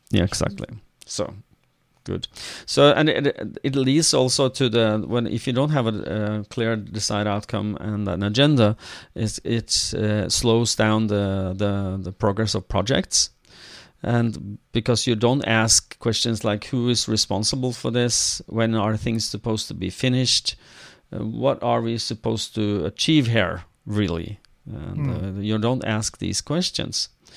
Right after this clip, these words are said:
Speaker 1: So, um, if you are late to a meeting,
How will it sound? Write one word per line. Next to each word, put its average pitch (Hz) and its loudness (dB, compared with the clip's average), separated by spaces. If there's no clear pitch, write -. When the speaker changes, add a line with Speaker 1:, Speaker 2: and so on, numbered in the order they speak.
Speaker 1:
So, 131 8
um, 123 0
if 135 0
you 156 4
are 127 6
late 117 4
to 165 2
a - 6
meeting, 147 4